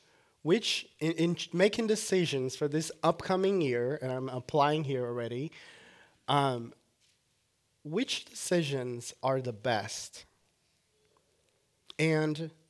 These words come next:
the second question is, how can you tell what will happen in the future? The Proverbs in seven through one to twelve then explore the question of what is good,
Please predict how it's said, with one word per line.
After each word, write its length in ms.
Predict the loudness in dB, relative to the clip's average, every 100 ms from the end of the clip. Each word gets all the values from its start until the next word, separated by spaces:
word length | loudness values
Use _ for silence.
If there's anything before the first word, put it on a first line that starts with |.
| -10
the 80 | -8
second 440 | 0 0 2 -4
question 580 | 0 0 0 -6 -8 -8
is, 520 | -8 -6 -8 -8 -14 -16 -20 _
how 380 | -8 4 6 6
can 240 | 4 0
you 140 | 0 -2
tell 800 | -6 -4 0 2 2 0 -2 -6 _ _ _ _ -10
what 480 | 0 6 6 6 0
will 360 | -2 -2 -2
happen 580 | -4 -4 -4 -6 -12 -12
in 80 | -14
the 80 | -16
future? 480 | -16 -16 -18 -20 -20 _ _ _ _ _ _ _ _ _ _ _ _ _ -20 -18 -10
The 100 | -4
Proverbs 640 | 4 6 8 6 2 -2
in 180 | -4 -4
seven 600 | -2 2 2 2 -4 -6 -10
through 220 | -6 -6 -6
one 280 | -6 -4 -4 -6 -14
to 140 | -14
twelve 640 | -4 2 6 6 4 -2 -10 -8
then 160 | -4 -2
explore 460 | -2 -6 2 4
the 100 | 4
question 560 | 2 4 4 4 0 -4
of 160 | -4 2
what 180 | 4
is 160 | 4 0
good, 480 | 2 4 4 0